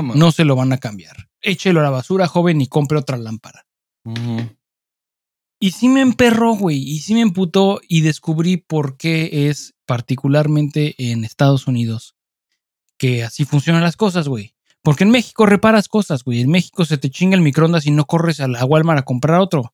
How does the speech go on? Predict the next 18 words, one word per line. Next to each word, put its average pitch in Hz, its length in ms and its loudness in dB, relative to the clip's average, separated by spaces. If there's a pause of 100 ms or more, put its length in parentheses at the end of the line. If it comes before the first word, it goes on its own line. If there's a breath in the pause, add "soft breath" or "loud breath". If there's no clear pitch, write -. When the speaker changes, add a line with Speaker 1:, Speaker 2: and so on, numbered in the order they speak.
(400)
Speaker 2:
En 131 100 2
México 175 320 2
se 156 100 -2
lo 139 80 4
llevas 175 320 4
al 143 140 -2
que 139 100 2
repara 165 360 4
y 143 100 -2
tiene 170 260 4
afuera 160 380 2
de 170 80 6
su 147 160 0
changarro, 156 500 2
tiene 165 200 4
chingos 180 360 4
de 160 80 4
microondas 160 520 4